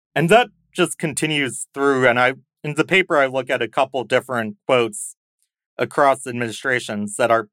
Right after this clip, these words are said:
pretty similar in this very expansive language about what is to be defeated. Um, and that's, I mean, I think that's part of the issue here is that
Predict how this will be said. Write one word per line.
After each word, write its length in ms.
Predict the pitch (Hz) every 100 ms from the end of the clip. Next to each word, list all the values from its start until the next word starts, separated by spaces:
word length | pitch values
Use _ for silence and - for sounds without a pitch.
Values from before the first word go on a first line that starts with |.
| _
pretty 320 | - 254 240
similar 580 | 151 - 165 147 139 120
in 80 | 113
this 280 | 110 107 - _
very 400 | 123 135 139 135
expansive 800 | 110 - - 131 127 117 127 104
language 560 | 113 113 110 107 98 -
about 380 | 107 107 104 104 _ _ _ _ _ _ _
what 220 | 117 135
is 220 | 127 110 -
to 100 | 110
be 140 | 113
defeated. 600 | 104 98 - 120 95 85 - _ _ _ _ _ _ _ _ _ _ _ _ -
Um, 540 | 107 98 92 - _ _ _ _ _ _ _ _ _ _ _ _ _ _ _ -
and 120 | 147
that's, 340 | 185 - - _ _ _ _
I 40 | 135
mean, 120 | 151
I 100 | 147
think 220 | 160 143
that's 280 | 147 131 - _
part 200 | 147 135
of 80 | 113
the 140 | 120
issue 300 | 139 127 117
here 240 | 104 104 101
is 180 | 98 -
that 280 | 110 104